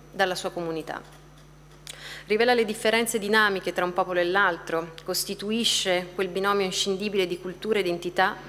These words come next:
punto di riferimento, fonte di ispirazione e senso di appartenenza di un popolo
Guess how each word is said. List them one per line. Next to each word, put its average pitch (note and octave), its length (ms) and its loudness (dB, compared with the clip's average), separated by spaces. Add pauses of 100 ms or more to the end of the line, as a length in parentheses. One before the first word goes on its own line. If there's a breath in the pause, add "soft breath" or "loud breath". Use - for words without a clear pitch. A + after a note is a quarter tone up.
punto G#3 260 0
di F3 120 -2
riferimento, E3+ 840 -4 (720 loud breath)
fonte C4 320 4
di G3+ 60 -4
ispirazione G#3 640 2
e A3+ 40 4
senso B3+ 360 2
di G#3 80 2
appartenenza G#3 680 0
di F#3 120 -2
un F#3 120 -4
popolo D#3+ 680 -2